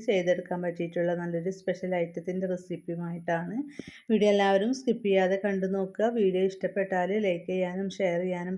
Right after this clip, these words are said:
കമന്റ് ചെയ്യാനൊന്നും മറക്കരുത്. അപ്പോൾ നമുക്കിനി വേഗം തന്നെ വീഡിയോ കണ്ടു നോക്കാം. ഇതിനായിട്ട് ഞാനിതാ ഇവിടെ ഒരു അര കിലോ ചെമ്മീൻ എടുത്തിട്ടുണ്ട്.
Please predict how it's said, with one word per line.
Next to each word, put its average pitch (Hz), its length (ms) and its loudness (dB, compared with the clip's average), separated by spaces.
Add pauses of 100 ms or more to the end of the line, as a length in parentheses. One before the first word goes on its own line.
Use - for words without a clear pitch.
കമന്റ് 175 300 -4
ചെയ്യാനൊന്നും 180 500 -2
മറക്കരുത്. 170 600 -4 (440)
അപ്പോൾ 247 220 6
നമുക്കിനി 240 380 2 (100)
വേഗം 190 300 4
തന്നെ 185 160 0 (120)
വീഡിയോ 175 300 -2 (120)
കണ്ടു 170 280 -2
നോക്കാം. 170 300 -8 (360)
ഇതിനായിട്ട് 226 500 4 (140)
ഞാനിതാ 202 420 4 (100)
ഇവിടെ 185 240 4 (140)
ഒരു 196 160 2 (1080)
അര 220 80 4 (120)
കിലോ 220 240 6 (180)
ചെമ്മീൻ 202 400 2
എടുത്തിട്ടുണ്ട്. 190 540 -2